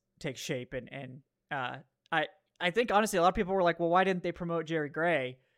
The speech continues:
You know, he's the one that's got the experience. You know, isn't that insulting to,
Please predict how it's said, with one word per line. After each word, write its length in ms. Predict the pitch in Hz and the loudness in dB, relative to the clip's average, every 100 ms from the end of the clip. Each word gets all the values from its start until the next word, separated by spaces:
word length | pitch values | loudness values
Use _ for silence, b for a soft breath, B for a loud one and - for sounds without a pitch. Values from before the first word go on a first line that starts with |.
| _ | _
You 100 | 160 | -8
know, 140 | 135 135 | -6 -4
he's 340 | 170 165 143 | -4 -4 0
the 100 | 170 | 0
one 100 | 160 | 0
that's 220 | 147 - | -4 -6
got 220 | 175 156 | -4 -4
the 80 | 156 | -6
experience. 640 | - - 165 160 147 - | -10 -4 0 0 -2 -6
You 60 | 160 | -6
know, 100 | 143 | -4
isn't 220 | 143 147 | -6 -2
that 120 | 143 | -2
insulting 500 | 139 135 156 143 151 | -2 -4 -8 -6 -12
to, 100 | 135 | -16